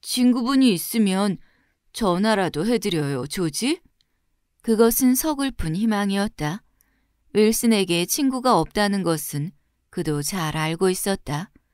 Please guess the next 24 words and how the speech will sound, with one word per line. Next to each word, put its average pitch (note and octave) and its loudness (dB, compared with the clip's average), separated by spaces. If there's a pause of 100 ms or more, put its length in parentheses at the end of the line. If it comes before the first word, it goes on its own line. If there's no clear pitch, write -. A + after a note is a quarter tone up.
(540)
아내에게도 G3 2
그는 D#3+ -2
제 G3 2
구실을 F3 -4
못했다. E3 -6 (600)
잠시 F3+ -2
후 D#3+ -6 (680)
창문으로 B3+ 2
푸르스름한 C4 0
빛이 F3 -2
들어오면서 F#3 -2 (560)
방 A3+ 2
안의 A#3+ 4
분위기가 G3+ -2
바뀌자 E3 -4 (580)
마이클리스는 F#3+ -2
다소 E3 -4
기분이 F3 -2
좋아졌다. F#3+ -2 (640)
새벽이 B3+ 2
멀지 F#3+ 4
않았다는 F#3+ 0
게 D3 -4
느껴졌다. F#3+ -4